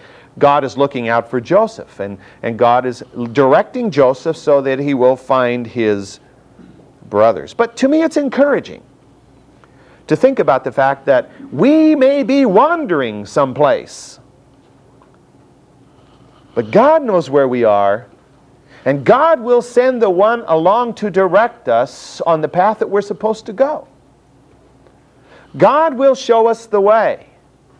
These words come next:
And he may use a human being. He may use a sermon. He may use a passage of Scripture that you've read, uh, this morning or sometime recently, or he may use a lesson or whatever God may use. Word of advice from a godly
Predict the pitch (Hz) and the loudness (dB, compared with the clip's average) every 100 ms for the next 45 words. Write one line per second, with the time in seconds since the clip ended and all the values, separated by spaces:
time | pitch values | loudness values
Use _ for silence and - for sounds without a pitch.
0 | _ _ _ _ _ _ _ _ _ _ | _ _ _ _ _ _ _ _ _ _
1 | _ - 139 180 175 202 202 208 190 233 | _ -4 0 0 0 -2 0 0 0 0
2 | 285 214 220 220 247 214 233 233 185 220 | 0 2 0 0 -2 -2 -2 -2 -2 -2
3 | 220 220 240 240 247 - 294 330 240 127 | -2 -2 -2 -2 -4 -2 0 2 0 -6
4 | - _ _ _ _ _ _ _ _ _ | -12 _ _ _ _ _ _ _ _ _
5 | - 208 226 226 233 208 226 220 240 226 | -6 -2 2 2 2 2 0 2 0 -2
6 | 214 226 214 240 226 220 190 208 208 208 | -6 -6 -4 -2 -2 -2 -2 -2 -2 -4
7 | 170 220 196 113 101 _ _ _ - 156 | 0 2 2 -2 -8 _ _ _ -2 0
8 | 156 147 170 185 220 202 147 120 120 - | 0 -2 -8 -2 0 0 -4 -4 -4 -2
9 | 180 170 170 156 147 160 156 - 101 101 | -2 -2 -2 -2 -2 -2 -4 -10 -6 0
10 | 123 180 202 214 220 208 220 214 233 220 | 0 0 -2 -2 -2 0 0 2 0 0
11 | 135 147 175 185 190 262 285 285 139 - | -6 -2 0 -2 -2 0 2 2 -2 -16
12 | _ 147 151 151 147 143 147 147 82 - | _ -2 -2 -2 -6 -4 -4 -4 -8 -16
13 | _ - 95 151 240 226 214 175 170 127 | _ -18 -2 0 2 0 0 0 -2 -4
14 | - 131 123 110 143 170 160 165 | -10 -8 -6 0 0 0 -2 -6